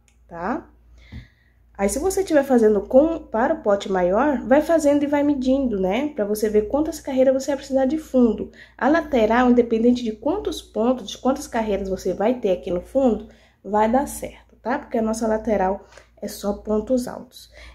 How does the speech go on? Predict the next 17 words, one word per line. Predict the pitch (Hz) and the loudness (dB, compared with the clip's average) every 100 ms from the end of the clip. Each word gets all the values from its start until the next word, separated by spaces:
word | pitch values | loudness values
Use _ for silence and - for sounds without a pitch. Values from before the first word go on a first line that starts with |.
| - | -6
Então, | 233 254 311 254 | -2 4 6 6
ó, | 156 - | 2 -2
vou | 214 | -2
fazer | 240 226 | 0 0
aqui | 226 240 | 0 0
minhas | 233 220 220 | 0 0 -2
três | - 320 349 359 330 | -6 -2 0 -2 -2
carreiras, | - 285 226 196 185 180 180 | -4 -2 0 0 0 0 2
ó, | 180 | 0
ponto | 175 - 311 359 - 262 | -2 -4 -2 -2 0 2
alto | 247 240 | 2 2
sobre | 240 240 | -4 -4
ponto | 220 214 220 | -4 -4 -2
alto | 208 214 | -2 -2
sem | - - 269 262 285 277 | -6 -2 2 4 2 -2
aumento, | 247 254 247 226 220 214 196 - - | 0 4 4 2 0 -2 -6 -12 -14
tá? | - 185 262 370 | -10 -4 -4 -4